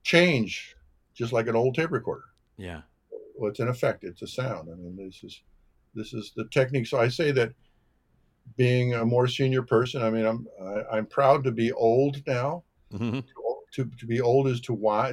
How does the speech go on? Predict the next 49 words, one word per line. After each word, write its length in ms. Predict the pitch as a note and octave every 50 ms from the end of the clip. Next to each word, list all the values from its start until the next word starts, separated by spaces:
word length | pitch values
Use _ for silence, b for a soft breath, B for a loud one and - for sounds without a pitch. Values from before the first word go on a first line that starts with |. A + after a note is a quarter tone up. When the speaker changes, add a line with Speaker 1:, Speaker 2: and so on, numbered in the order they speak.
| A#2
Speaker 1:
to 60 | - A#2
be 140 | A2 G#2+
wise 640 | G2+ F#2+ G#2 G#2 G#2 G#2+ A#2 C3 C#3+ D3+ D3+ C#3 A#2+
and 220 | F#2+ F2 F2 E2+ F2
have 240 | G#2 G#2 - - -
been 180 | A#2 A#2 B2
there, 160 | B2 A#2+ A#2+ A2
done 240 | - G#2+ A2 A2+
that. 260 | A#2 A#2 B2 C3+ C#3 C3 - _ _ _ _ _ _ _ _ _ _ _ _ -
Uh, 60 | F2 E2+ -
I'll 100 | G2 G#2
be 140 | G#2+ A#2+ G#2+
seventy-five 880 | - - - A#2+ A#2 B2 C3+ B2+ B2+ A#2+ - A2+ G#2+ A2 A#2 C#3 C3 B2+
actually 400 | B2+ A#2 A#2+ A#2+ - - A#2+ A2
next 320 | G#2+ A2+ B2+ - - -
month. 320 | A2+ A#2 D3 E3 - - - - _ _ _ _ _ _
Speaker 2:
Mm-hmm. 280 | G#2+ F#2+ F2 F2+ F2+ F#2
Speaker 1:
So 160 | G2+ _ - A2+
I'm 80 | A2+ A2+
going 260 | A2+ A2 A#2 A#2 A#2
for 140 | A#2 A#2 G#2+
my, 380 | G2+ G2+ G2 F#2+ F#2+ F#2 F#2+ G#2 A2 A2+ -
my, 260 | G2 F#2 F#2+ F#2 F2+
uh, 280 | F2 E2+ E2 D#2+ D#2+ D#2+ D#2 _ _ _ _ _ _ _ _ _ _ _ -
my 80 | G#2+ G2+
fourth 460 | - - - E3 E3+ F3 F3 - -
quarter 440 | - - D#3 C#3+ C#3 C3+ A#2+ A#2 G#2+
of 140 | G#2 - -
life, 400 | G#2 G2 F2 - - - - -
right? 240 | E2+ F2+ G2 A#2 C3 G#2
Speaker 2:
Look 80 | F#2+
at 100 | F#2+ D#2+
that, 180 | D#2 D#2 - -
Speaker 1:
If 80 | F2
I 60 | F2 E2+
Speaker 2:
yeah. 60 | G2+
Speaker 1:
make 140 | A2+ A#2 A2+
it 120 | G#2+ -
to 120 | A#2 G#2+
a 60 | G2+ G#2
hundred, 360 | A#2+ A#2 A#2 B2 B2+ A#2+ A2+
this 200 | A#2+ A2+ - -
is 160 | G#2 F#2 - -
like 160 | G#2 G2 G2 - _
the, 100 | - G#2
you 180 | G2 G2 G#2 G#2
know, 60 | F#2+
seventy-five 680 | G2 - B2+ A#2 A2+ A#2 A#2 A2+ - G#2 G#2 G#2 G#2 G#2
to, 220 | G2+ F#2 F#2+ F#2+